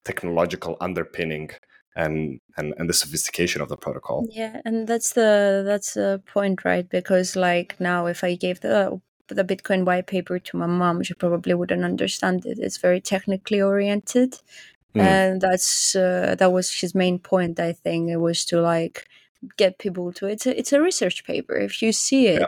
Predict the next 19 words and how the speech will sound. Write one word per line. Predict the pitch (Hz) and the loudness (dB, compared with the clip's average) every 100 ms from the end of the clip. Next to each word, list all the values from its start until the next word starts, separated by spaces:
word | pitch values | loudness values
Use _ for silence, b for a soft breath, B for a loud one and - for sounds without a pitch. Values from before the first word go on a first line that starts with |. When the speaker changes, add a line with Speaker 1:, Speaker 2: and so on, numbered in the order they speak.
| - | 0
Speaker 2:
you | 190 | 0
understand | 190 190 - 196 | 2 0 2 2
that | 190 | 2
it's | 190 196 | 2 2
a | |
research | 190 214 - 180 - | 2 2 0 -4 -2
paper. | 175 160 - 170 - b b b _ | -2 0 0 -2 -4 b b b _
If | 226 190 | -6 -2
you | 233 | -2
see | - 226 | 0 2
other | 202 202 202 190 185 180 175 175 175 - - - b b | 4 4 4 4 4 2 0 -2 -2 -4 -8 -12 b b
white | 190 202 202 | 2 2 2
papers | - 190 185 175 - | -2 -2 -2 -6 -6
for | - 170 175 175 175 | -6 0 2 4 4
ecosystems, | 185 - 214 - 180 - 175 170 170 | 2 2 0 2 0 0 -2 -2 -2
let's | 170 165 - | -2 -2 -2
say, | 160 156 170 | 0 2 0
it's | 175 - | -4 -2
just | 185 175 - - | 0 0 -2 -12